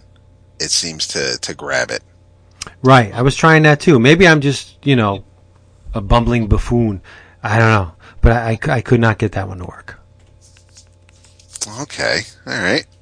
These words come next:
Speaker 1: 'Cause I didn't see one for, uh, when he was fighting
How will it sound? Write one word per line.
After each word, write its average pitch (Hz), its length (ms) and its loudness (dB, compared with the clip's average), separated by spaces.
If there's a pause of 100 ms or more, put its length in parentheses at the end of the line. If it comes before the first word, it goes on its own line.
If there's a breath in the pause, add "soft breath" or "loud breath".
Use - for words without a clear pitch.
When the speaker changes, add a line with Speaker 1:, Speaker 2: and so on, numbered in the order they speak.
(1900 soft breath)
Speaker 1:
'Cause 104 160 -4
I 101 100 0
didn't 113 140 -4
see 131 180 0
one 110 220 -6
for, 98 480 0
uh, 95 260 2
when 98 140 -6
he 104 80 -8
was 92 120 -6
fighting 95 500 -6